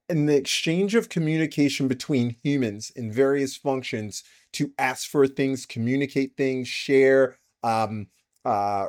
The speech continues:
reprimand, anything, clarity is so important that we take it on our, our, our responsibility as the people who are communicating in any instance. And I'm trying to think as clear as I can here to communicate what I'm c-, communicating,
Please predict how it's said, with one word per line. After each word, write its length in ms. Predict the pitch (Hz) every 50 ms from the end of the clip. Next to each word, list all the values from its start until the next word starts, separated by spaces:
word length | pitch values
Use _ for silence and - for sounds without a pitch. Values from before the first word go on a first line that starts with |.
| - -
reprimand, 800 | 113 143 147 147 - 151 151 143 143 143 143 143 143 143 143 - _ -
anything, 800 | 226 226 233 240 226 196 180 - 147 131 123 117 117 113 - _ _ _ _ _
clarity 680 | - - - 185 185 190 190 185 185 190 185 185 180 - -
is 160 | 175 151 -
so 380 | - - - - 180 175 175 175
important 720 | 175 165 - _ - 190 196 - 151 143 131 127 123 - _ _ -
that 180 | 156 139 139 -
we 680 | 127 117 120 147 170 190 202 185 170 147 139 135 135 _ _ _ _ _ _
take 260 | - - 180 180 180 175
it 200 | 170 147 - _ _ -
on 280 | 131 131 127 123 123 - - -
our, 480 | 143 156 170 180 180 190 185 175 180 _ _ -
our, 260 | - 143 160 165 - -
our 140 | 147 165 180
responsibility 760 | 190 180 - - 170 165 156 - 151 160 156 151 135 131 131
as 100 | 127 117
the 80 | 135 131
people 300 | - 165 156 - 156 147
who 60 | 139
are 40 | 139
communicating 720 | - - 143 139 147 143 143 139 - 139 135 127 131 123
in 160 | 120 120 120 - - -
any 260 | 175 160 170 180 180
instance. 560 | 180 180 156 160 156 - - 107 90 92 -
And 140 | - - 123
I'm 100 | 131 147
trying 220 | 143 - 196 175 147
to 80 | 127
think 260 | 131 - 170 147 -
as 160 | 127 113 - -
clear 340 | - - - 190 185 185
as 120 | 185 165 156
I 100 | 165 139
can 220 | - - 170 156
here 360 | 147 156 180 180 147 117 - - _ _ -
to 100 | 165 151
communicate 520 | - 143 147 143 147 147 131 147 143 123
what 160 | 113 127 123 123
I'm 200 | 139 - 226 -
c-, 160 | - - - _ _ _ -
communicating, 720 | - 131 123 120 120 120 113 - 127 113 120 120 117